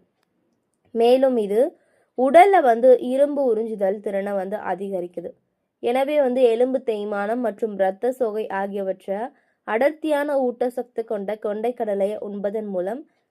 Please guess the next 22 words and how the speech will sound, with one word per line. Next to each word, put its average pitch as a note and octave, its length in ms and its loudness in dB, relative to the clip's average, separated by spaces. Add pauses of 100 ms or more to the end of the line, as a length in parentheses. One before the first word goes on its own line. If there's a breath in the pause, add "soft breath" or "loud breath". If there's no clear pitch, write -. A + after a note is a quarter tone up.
நிர்வகிக்க B3+ 560 0
முடியும் G3+ 320 -4
அப்படின்னு F#3 300 -8
சொல்றாங்க. F3 380 -6 (300)
எனவே A3+ 440 0 (220)
எலும்பு A#3 420 0
வலி G3+ 260 -2
கொண்டவர்களுக்கு, F#3 880 -6 (460)
ஹீமோகுளோபினுடைய B3 1080 2
குறைபாடு A3 640 -4
கொண்டவர்களுக்கும் F#3+ 880 -6 (160)
தினசரி B3 640 -4 (440)
கொண்டை E4 300 2
கடலை B3 420 2
வந்து A3+ 280 0
உண்பதை A3 500 0
பழக்கமாக்கி G3+ 680 -8
கொள்ளலாம். F3 440 -10 (460)
மேலும் A#3 540 0 (480)
இது B3+ 220 -2
வந்து A#3+ 240 0
இரத்த B3 440 0